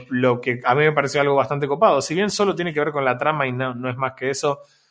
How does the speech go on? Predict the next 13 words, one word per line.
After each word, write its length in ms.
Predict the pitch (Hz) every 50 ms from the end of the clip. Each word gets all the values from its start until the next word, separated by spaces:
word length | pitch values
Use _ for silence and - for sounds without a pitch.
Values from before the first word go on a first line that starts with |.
| _ _ _
me 220 | - 156 131 127
pareció 320 | 127 127 127 127 120 135 131
muy 140 | 147 156 143
copada 280 | 147 147 151 151 156
la 100 | 147 139
idea 200 | 135 143 151 147
de 100 | 143 135
que 160 | 131 131 127
hay 240 | 127 131 143 143 143
un 160 | 143 143 143
árbol 420 | 160 170 170 165 165 156 156 160 156
que 120 | - 139 127
tras-, 260 | - - 113 107 -